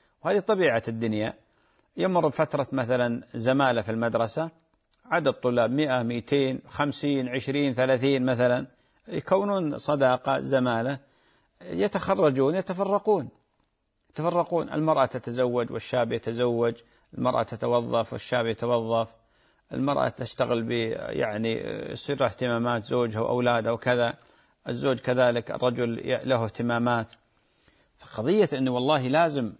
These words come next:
المرأة التي لها زميلات في الدراسة، آه، آه، ثلاثين، أربعين، لازم، آه، أتواصل مع طوال العمر وإلا صارت قطيعة، هذا غير صحيح. الو-، الشاب أيضًا له زملاء في الدراسة،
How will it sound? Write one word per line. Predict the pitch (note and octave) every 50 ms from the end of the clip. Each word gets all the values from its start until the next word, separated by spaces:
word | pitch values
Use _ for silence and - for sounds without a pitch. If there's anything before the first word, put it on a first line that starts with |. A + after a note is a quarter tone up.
| -
المرأة | - A#2+ A#2+ C#3 D#3 - -
التي | C3 B2+ B2 A#2+ - B2
لها | B2 B2+ A#2 A#2
زميلات | A#2 A#2+ B2 B2 B2 B2+ C3 D3 C#3 -
في | - -
الدراسة، | A#2+ A2+ A#2+ B2+ C3 C3+ C3+ A#2+ - - A2
آه، | G2+ - _ _ _ _ _ _ _ _ _
آه، | - A2+ A2+ A2 - - - - A#1+ A1+ A#1 A#1+ A#1 A1+ -
ثلاثين، | - - B2+ B2 B2+ A2 - D3 C#3 B2
أربعين، | A2 B2 B2 A#2 A#2+ B2 B2+ C3+ A#2+
لازم، | A2+ B2+ D3 D3+ D3 C3 C3+ B2 G2+ - _ _ _ _ _ _ _ _ -
آه، | B2+ B2 A#2+ A#2
أتواصل | - - B2 C3+ D3 D3 - - B2 B2+
مع | B2+ B2+ A#2 A#2
طوال | - - B2 C3+ C3 C3
العمر | B2 B2 C#3 C#3+ C3+ C3
وإلا | B2 A#2+ C3 C3 B2
صارت | A#2 - C3+ C3 B2+ B2 - -
قطيعة، | B2+ A#2+ - C#3+ B2+ A#2 A#2 A2+
هذا | A#2+ C3+
غير | C3 D#3 F3
صحيح. | - - - C3+ C3 E3 F3 D3 A2+ _ _ _ _ _ _ - -
الو-، | B2 B2 C3+ C#3+
الشاب | C#3+ - C3 - - - D#3 D#3+ D3+ C#3+ -
أيضًا | C#3+ C#3+ C#3 B2+ B2+
له | A2 A2+ B2+ C3 C3 C3
زملاء | C3 D3 D3 D3 C#3+ C3 A#2+ G2+ - _ _ _ _ _ _ _
في | _ -
الدراسة، | B2 A#2 A#2+ B2+ C3 C#3 C#3+ C#3+ B2+ - - G#2